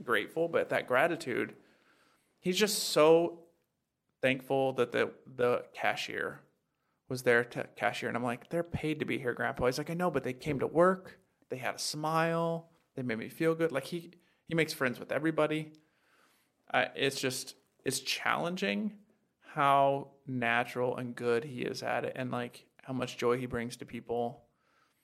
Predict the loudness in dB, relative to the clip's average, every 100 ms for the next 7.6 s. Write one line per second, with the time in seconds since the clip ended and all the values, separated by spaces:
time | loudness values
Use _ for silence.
0 | _ _ _ _ -12 -2 2 2 0 0
1 | 0 0 -2 2 2 2 -2 -2 -2 -4
2 | -6 -6 -6 -4 -4 -6 -8 -8 -8 -8
3 | -12 -20 _ _ _ _ _ _ _ _
4 | -6 -2 0 -2 -4 -6 -4 -2 -2 -4
5 | -6 -6 -8 -6 -6 -4 -4 -6 -10 -8
6 | -4 -2 -2 -2 -4 -6 -8 -8 -8 -8
7 | -8 -10 -8 -6 -6